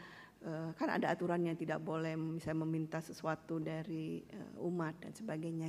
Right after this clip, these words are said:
gitu ya, penghidupan yang benar. Kemudian ada pacaya sanisita sila, yaitu, eh, akhlak ya yang berhubungan dengan,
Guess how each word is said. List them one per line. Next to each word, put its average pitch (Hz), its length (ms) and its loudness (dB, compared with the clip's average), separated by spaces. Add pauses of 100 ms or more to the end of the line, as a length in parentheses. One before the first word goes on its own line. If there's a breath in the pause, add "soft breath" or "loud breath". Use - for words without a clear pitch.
gitu 160 240 -6
ya, 165 160 -4
penghidupan 170 560 -6
yang 165 160 -4
benar. 170 160 -4 (480 loud breath)
Kemudian 190 480 4
ada 175 260 2
pacaya 180 720 0
sanisita 185 560 -2
sila, 175 380 0
yaitu, 170 500 2 (560 loud breath)
eh, 165 300 2 (100)
akhlak 214 480 0
ya 180 160 2
yang 175 240 0
berhubungan 175 640 2
dengan, 180 400 0